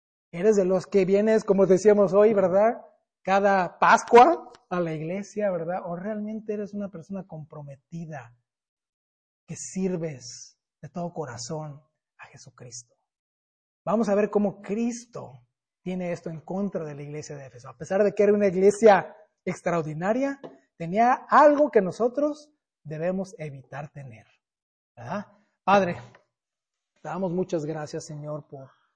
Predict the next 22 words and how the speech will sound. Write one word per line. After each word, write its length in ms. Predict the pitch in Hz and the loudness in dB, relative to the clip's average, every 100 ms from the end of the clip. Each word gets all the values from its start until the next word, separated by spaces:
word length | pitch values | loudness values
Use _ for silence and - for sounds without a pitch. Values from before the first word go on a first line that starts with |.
| _ _ _ _ _ _ _ _ _ _ _ - | _ _ _ _ _ _ _ _ _ _ _ -6
pues, 180 | 175 | -4
tu 160 | - 170 | -4 -6
palabra. 680 | 156 135 156 196 202 208 220 - - - _ _ | -6 -4 2 4 6 4 2 -12 -20 -20 _ _
Gracias 600 | 156 160 180 - 190 185 | -6 0 0 2 2 2
por 520 | - 147 139 131 123 120 - _ - | -2 -10 -8 -8 -12 -14 -20 _ -14
el 160 | 143 | -14
ejemplo 420 | 131 - 170 180 170 | -12 -8 -6 -4 -6
que 100 | 156 | -6
tenemos 840 | 151 151 180 262 214 214 - _ _ _ _ | -6 -4 -2 0 0 -2 -8 _ _ _ _
en 120 | 170 | -8
muchas 380 | 165 196 202 214 | -4 -4 -2 -2
maneras 680 | 185 165 170 190 180 175 - | -2 -4 -2 -2 -2 -8 -14
y 40 | |
formas 800 | _ - 175 180 156 143 - _ _ _ _ _ _ _ _ _ _ | _ -6 -4 -4 -6 -12 -16 _ _ _ _ _ _ _ _ _ _
de 120 | 160 185 | -6 -6
esta 220 | 190 202 | 2 2
iglesia 600 | 175 160 180 185 180 156 | 2 -2 -4 -4 -4 -6
de 220 | 151 156 | -6 -6
Éfeso. 520 | 175 156 147 - 117 _ _ _ _ _ _ _ _ _ _ _ _ | -6 -8 -12 -16 -20 _ _ _ _ _ _ _ _ _ _ _ _
Tantas 360 | - 175 202 196 | -8 -4 -2 -2
cosas 460 | - 185 - 175 - | -2 -2 -2 -4 -6
que 580 | 165 160 151 135 131 | -8 -8 -8 -10 -16